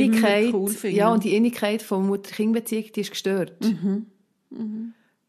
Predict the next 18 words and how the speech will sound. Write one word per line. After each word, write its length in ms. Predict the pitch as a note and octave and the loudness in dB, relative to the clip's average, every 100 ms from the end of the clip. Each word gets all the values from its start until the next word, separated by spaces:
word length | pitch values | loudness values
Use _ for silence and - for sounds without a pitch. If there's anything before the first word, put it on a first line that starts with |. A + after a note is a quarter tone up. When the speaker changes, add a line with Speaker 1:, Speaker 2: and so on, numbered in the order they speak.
| _ - | _ -6
Speaker 1:
Und 320 | F#3+ F#3+ - | -6 -4 -2
dort 520 | G3+ G#3+ A3 - - _ _ _ _ _ | 0 0 -2 -10 -20 _ _ _ _ _
wie 80 | F#3 | -4
einen 80 | G3+ | -2
Schritt 220 | F#3+ G3+ G3 | 0 -2 -2
zurückgehen 420 | G3+ G3+ G#3 G3+ | -4 -2 -2 0
und, 320 | F#3+ F3+ F3 | -2 -2 -6
und, 240 | - F#3 - | -6 -4 -2
und 220 | F#3+ F3+ | -2 0
wissen, 640 | A3 A#3 - A3 B3 B3+ | -2 -2 -4 -2 -2 -2
oder 160 | G3+ G3 E3+ E3+ D3+ | -2 -2 -2 -4 -4
<laughs> 220 | D#3 E3 | -6 -8
wissen, 320 | D#3+ E3 D#3 D#3 G#3 E3+ B3 - A#3 | -10 -8 -12 -12 -12 -4 -4 -2 -2
ähm, 480 | F#3 F#3+ F#3+ F#3 F3 - _ _ _ _ _ _ _ _ _ _ _ _ _ D#3+ | 0 2 2 0 -2 -10 _ _ _ _ _ _ _ _ _ _ _ _ _ -6
zu 100 | G#3 | 0
wissen, 220 | A3 A3 - - | 0 0 -6 -6
das 160 | F#3+ | -6
Kind, 340 | - G#3+ A3 | -2 0 0